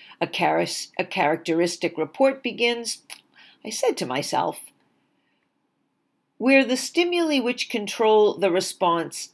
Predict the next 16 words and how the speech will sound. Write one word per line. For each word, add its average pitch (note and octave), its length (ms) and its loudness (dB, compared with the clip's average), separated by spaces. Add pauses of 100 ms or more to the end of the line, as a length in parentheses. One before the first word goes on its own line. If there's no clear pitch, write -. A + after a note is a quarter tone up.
(120)
"I D#3 240 4
said," B3 760 4 (500)
are F#3+ 140 10
presumably E3+ 800 -2
similar, G3+ 760 0
except - 380 -2
in D#3+ 200 -6
magnitude, C#4+ 920 0 (460)
to A3+ 120 0
those A#3 460 4
which G#3+ 280 2
in A3 120 -2
part E3 420 -2
control D#3 640 0
the D#3 160 -2
response, D#3 880 -4